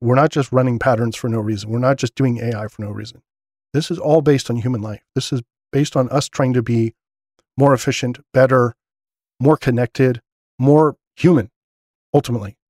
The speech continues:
We're trying to be more human here. That, that's what we're doing with this project. And that's why I'm so insistent on getting the context in there and the model in there and the routine, right? 'Cause all of this comes back to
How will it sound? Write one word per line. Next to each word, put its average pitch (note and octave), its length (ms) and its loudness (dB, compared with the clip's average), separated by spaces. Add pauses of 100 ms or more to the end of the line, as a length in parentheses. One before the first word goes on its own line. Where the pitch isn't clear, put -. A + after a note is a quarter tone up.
(280)
We're A2 40 -10
trying D3 180 2
to D3 60 2
be C3+ 120 2
more C3 200 4
human A2+ 280 -2
here. G#2 180 -8
That, A#2 200 0
that's A#2+ 220 -2
what B2 100 -4
we're A#2+ 80 -4
doing A#2 240 -4
with A2 100 -8
this - 140 -12
project. G#2 400 -8 (840)
And A#2 120 0
that's B2 180 2
why B2 160 2
I'm A#2 160 -4 (320)
so C#3+ 300 4
insistent A#2+ 460 -2
on A2+ 160 -4
getting A#2+ 300 -2
the A2+ 80 -6
context - 480 -2
in G#2 140 -8
there G#2 120 -10
and A2+ 120 -4
the A#2 40 -2
model A#2+ 360 2
in G#2+ 100 -8
there G#2+ 180 -8
and A2 80 -6
the A#2 60 -6
routine, A#2 460 -2 (500)
right? A2 260 -8
'Cause A2 280 -4
all D3 200 4
of C3+ 60 2
this A#2+ 140 -2
comes A#2 220 -6
back A2 240 -6
to A2 260 -10